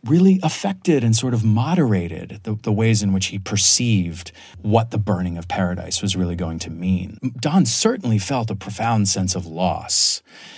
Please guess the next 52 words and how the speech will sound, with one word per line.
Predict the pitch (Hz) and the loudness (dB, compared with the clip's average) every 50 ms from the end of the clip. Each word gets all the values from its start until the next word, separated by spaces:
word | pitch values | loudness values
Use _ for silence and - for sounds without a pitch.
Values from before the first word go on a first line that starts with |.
| - - - | -16 -10 -4
to | - 117 | 0 2
see | - 135 117 | 2 2 2
his | 101 95 95 | 2 0 0
community | - - 95 92 92 87 85 82 82 | 0 0 0 2 2 0 -2 -4 -6
transformed | - - 92 85 85 - - 95 92 90 90 85 | -4 -4 -4 -4 -4 -6 -4 -2 -2 0 0 -2
in | 82 80 | -4 -6
that | 80 82 85 | -8 -10 -8
way | 90 92 90 87 87 | -6 -4 -4 -4 -4
and | 85 85 | -6 -4
to | 87 | -4
see | - - 104 | -4 -2 -2
his | 98 90 92 87 | -4 -6 -6 -8
relationships | 87 85 92 110 107 - - 110 - 95 95 - - - | -8 -8 -6 -4 -4 -4 -4 -4 -6 -6 -6 -8 -10 -10
upended | 98 92 - - 123 120 117 107 104 98 92 | -14 -10 -4 0 2 4 4 4 4 2 0
and, | 90 85 87 92 | -2 -4 -6 -6
and | 90 - | -6 -6
the | 92 92 | -6 -4
sense | - 104 101 - | -4 -2 -2 -4
of | 95 92 | -4 -4
dislocation. | 98 92 - - - 92 - 113 117 117 - 101 92 85 85 - - - - - - - - _ - _ _ _ _ - | -2 -4 -4 -4 -4 -2 0 2 2 2 2 0 -2 -4 -6 -12 -18 -20 -20 -20 -20 -20 -20 _ -20 _ _ _ _ -2
But | - 113 | -2 0
he | - - 170 | 2 2 2
had | 135 160 139 113 107 | 2 2 2 0 0
been | - 165 170 180 175 151 | 2 4 4 4 4 4
through | - - 147 135 120 | 2 0 0 2 2
enough | 107 101 101 120 117 - - - - | 2 4 4 2 2 0 -2 -6 -6
in | - 120 110 | -4 -2 0
his | 101 101 95 | 0 0 0
life | 98 95 110 110 104 95 90 90 - - - - - - - - - _ _ _ _ | 0 0 0 0 0 0 -2 -4 -8 -10 -12 -16 -20 -20 -20 -20 -20 _ _ _ _
that, | - 117 113 | 0 0 0
in | 110 104 95 | 0 0 0
his | 98 120 139 127 113 | 2 2 2 4 4
words, | 107 104 95 92 90 - | 4 4 4 4 2 0
you | 101 90 | 0 0
know, | 92 | 0
he | 90 104 | 2 2
really | 104 92 101 92 92 95 | 2 2 2 2 2 2
felt | 95 - - 90 101 110 - | 0 0 0 0 0 -2 -2
that | - 101 98 - - - - - - - - _ _ _ _ _ _ | -4 -4 -6 -6 -10 -20 -20 -20 -20 -20 -20 _ _ _ _ _ _
he | - - 143 | -4 -2 0
was | 131 127 117 107 - - | 2 2 2 2 0 -2
relatively | 110 107 139 143 151 151 120 - 131 127 135 131 | -6 -4 -2 0 0 0 0 -2 -2 -2 -2 -2
well | 117 127 131 127 | -2 -2 -2 -4
positioned | 117 - 117 120 139 139 - 135 117 110 | -2 -2 -2 -2 0 0 0 0 2 2
to | 110 | 0
try | 113 - - 120 120 | 0 -2 -2 -2 0
to | 113 107 | 0 0
see | - - - - - 131 123 120 | 0 0 0 0 0 2 2 4
the | 113 110 95 92 | 4 4 4 4
other | 92 92 87 80 | 2 0 0 -2
side | - - - 80 73 73 76 - | -2 -2 -2 -4 -6 -8 -8 -10
of, | - - - - - - | -12 -12 -14 -16 -18 -20